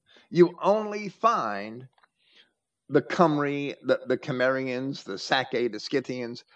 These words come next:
those people that came from the tribes of the children of Israel at that time. That's who you find there.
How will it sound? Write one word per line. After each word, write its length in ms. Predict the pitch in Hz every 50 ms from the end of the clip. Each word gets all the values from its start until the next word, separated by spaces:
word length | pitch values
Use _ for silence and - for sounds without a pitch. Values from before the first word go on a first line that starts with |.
| _ _ -
those 320 | - 151 170 175 165 170 - _
people 600 | - - 226 247 - - 139 113 117 127 156 - _ _ _ _ -
that 280 | - 139 156 - -
came 440 | - - - 127 117 120 127 143 151
from 400 | 139 - - 87 92 92 101 107 104
the 120 | - 147
tribes 680 | - - - 101 76 76 71 62 65 - - - - - -
of 120 | - 120 104
the 100 | 123 120
children 320 | - - 104 104 117 135
of 100 | 160 190
Israel 380 | 240 277 262 - - - - _ _ _ _ _ _ _ _ _ _ -
at 120 | 117 92
that 200 | 98 107 101 -
time. 240 | - 92 92 78 - _ _ _ _ _ _ _ _ _ _ _ _ _ _ _ _ _ _ _ -
That's 200 | - 135 139 -
who 80 | 160
you 140 | 143 135 139
find 300 | 127 165 127 123 110 92
there. 240 | 78 53 - - _